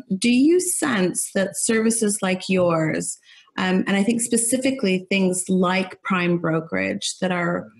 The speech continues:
really kind of tailored around that same institutional experience will help those institutions come? Are we, are we starting to now tick those boxes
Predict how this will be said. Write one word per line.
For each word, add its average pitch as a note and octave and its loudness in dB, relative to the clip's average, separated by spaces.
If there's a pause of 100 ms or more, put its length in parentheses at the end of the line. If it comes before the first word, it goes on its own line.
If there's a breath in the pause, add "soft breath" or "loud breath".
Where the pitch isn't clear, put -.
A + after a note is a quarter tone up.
(180 loud breath)
really G#3+ 2
kind A3 0
of F3+ -4
tailored F#3 2
around F3 2
that E3+ -2
same F3 2
institutional F3 2
experience E3 0 (440 loud breath)
will F#3 4
help F3+ 0
those A3+ 4
institutions A3+ 2
come? A3+ 2
Are G3+ 2
we, F#3 2
are F3+ 0
we F#3 2
starting F#3+ 2
to G3+ 0
now F#3 2
tick G3+ -4
those F#3 0
boxes G#3+ -2